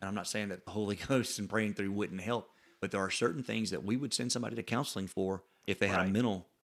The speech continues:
Speaker 1: and this is, in my opinion, it still should be classified in that, that realm.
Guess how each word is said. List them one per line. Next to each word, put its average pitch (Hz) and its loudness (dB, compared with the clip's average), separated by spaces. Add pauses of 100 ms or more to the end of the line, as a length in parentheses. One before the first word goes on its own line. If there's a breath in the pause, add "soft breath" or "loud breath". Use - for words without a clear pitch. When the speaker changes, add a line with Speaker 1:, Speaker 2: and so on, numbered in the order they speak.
Speaker 1:
and 95 -2
this 107 2
is, 113 -4 (120)
in 104 2
my 107 2
opinion, 113 0
it 92 -4
still 110 0
should 123 2
be 98 -2
classified 95 0
in 98 0
that, 92 -2
that 101 -2
realm. 95 -4